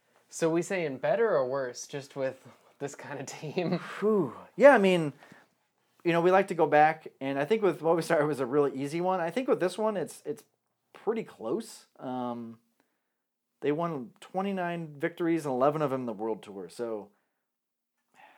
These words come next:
Speaker 2: you know, personally, I'm expecting the same or better.
Speaker 1: Yeah,
Speaker 2: No
Speaker 1: I
Speaker 2: one's expecting them to be worse. That's for
Speaker 1: I
Speaker 2: sure.
Speaker 1: think I'm about the same. With, like,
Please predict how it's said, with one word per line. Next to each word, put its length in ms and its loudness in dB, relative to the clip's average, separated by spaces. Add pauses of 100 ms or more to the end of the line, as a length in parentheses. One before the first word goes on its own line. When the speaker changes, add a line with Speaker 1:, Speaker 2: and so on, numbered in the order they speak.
(200)
Speaker 2:
you 80 -16
know, 140 -14 (1120)
personally, 460 2 (160)
I'm 180 4
expecting 680 0
the 100 0
same 260 -4
or 60 -6
better. 300 -16 (500)
Speaker 1:
Yeah, 400 -2
Speaker 2:
No 140 4
Speaker 1:
I 40 8
Speaker 2:
one's 160 4
expecting 340 2
them 100 -2
to 80 -6
be 80 -6
worse. 260 -16 (120)
That's 180 -14
for 100 -10
Speaker 1:
I 60 0
Speaker 2:
sure. 80 -4
Speaker 1:
think 180 -2
I'm 360 -6 (100)
about 260 -10
the 80 -18
same. 280 -10
With, 160 -12
like, 180 -12